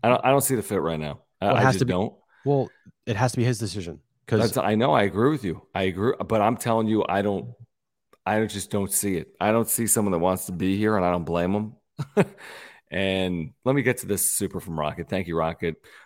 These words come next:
Speaker 1: Rocket says, "All for defending Bo Mel, but I just knew Martinez was gonna blow it." This is what we're talking about. And Seidler's comments about Preller are so out of touch, which we've been talking about. But, yeah, listen, uh, you know, it's not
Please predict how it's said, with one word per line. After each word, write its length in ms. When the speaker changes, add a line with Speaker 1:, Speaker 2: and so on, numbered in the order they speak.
Speaker 1:
Rocket 220
says, 160
"All 100
for 100
defending 380
Bo 160
Mel, 260
but 140
I 80
just 240
knew 120
Martinez 440
was 100
gonna 140
blow 280
it." 80
This 100
is 40
what 80
we're 60
talking 280
about. 180
And 100
Seidler's 320
comments 320
about 220
Preller 300
are 20
so 200
out 120
of 100
touch, 420
which 160
we've 140
been 140
talking 320
about. 280
But, 180
yeah, 200
listen, 400
uh, 80
you 140
know, 140
it's 160
not 160